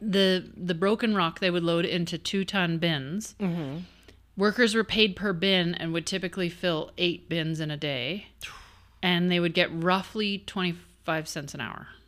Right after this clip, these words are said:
Speaker 2: Woo-hoo-hoo. Hoo.
Speaker 1: Wasn't that cute story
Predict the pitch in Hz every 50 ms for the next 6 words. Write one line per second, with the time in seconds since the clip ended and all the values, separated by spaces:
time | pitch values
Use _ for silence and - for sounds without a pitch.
0 | _ - - - 214 233 262 311 349 330 - - - 381 359 - - - - -
1 | - - - - - - 427 453 480 494 480 453 392 311 269 208 - - - -
2 | - - - _ _ - - - - - - - 523 508 523 523 494 440 330 233
3 | - - - - - - - - - - - - - - - - - - - 254
4 | 254 294 330 359 370 339 311 - - 330 320 - - - - - - 208 190 185
5 | 180 185 190 202 202 208 214 220 -